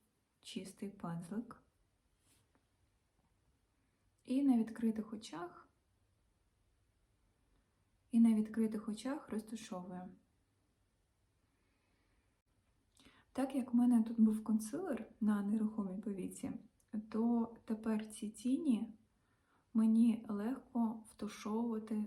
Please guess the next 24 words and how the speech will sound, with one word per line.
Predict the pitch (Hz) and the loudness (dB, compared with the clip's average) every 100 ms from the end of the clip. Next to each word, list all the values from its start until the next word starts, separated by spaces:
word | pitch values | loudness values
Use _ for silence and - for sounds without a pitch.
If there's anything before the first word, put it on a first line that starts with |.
| - | -6
в | |
шкіру, | - - 208 190 185 185 - | -18 -12 -8 -6 -8 -12 -20
тому | - 208 208 | -4 -2 -2
що | - 208 208 - | -4 -10 -10 -8
тіні | 269 294 254 208 | -4 2 2 2
змішуються | 185 185 - - - | -2 -8 -10 -12 -12
трохи | 208 214 240 | -8 -8 -10
з | - | -12
консилером, | 277 277 - 294 277 254 240 240 | -6 -6 -6 -4 -2 0 0 0
ну | 226 214 226 - | 0 2 0 -2
і | 226 208 233 - _ | -4 -2 -4 -6 _
більш | 202 208 | -4 -4
такий | - 202 190 196 190 - _ _ | -6 -10 -10 -12 -16 -20 _ _
виходить | 185 185 - 190 190 - - | -12 -10 -8 -8 -10 -14 -18
плавний | - 190 190 185 | -12 -10 -8 -8
перехід. | 180 - - - - - _ _ _ - _ _ | -8 -12 -8 -10 -10 -20 _ _ _ -20 _ _
Ці | - 277 | -6 -4
ж | 277 - | -4 -6
тіні | 226 220 285 | -4 0 4
ми | 262 | 6
наносимо | 202 196 214 226 214 208 | 4 2 -4 -2 -2 -2
на | 208 185 202 | -4 -8 -8
нижню | 185 185 180 | -8 -8 -10
повіку. | 180 170 175 - 226 | -10 -10 -12 -12 -12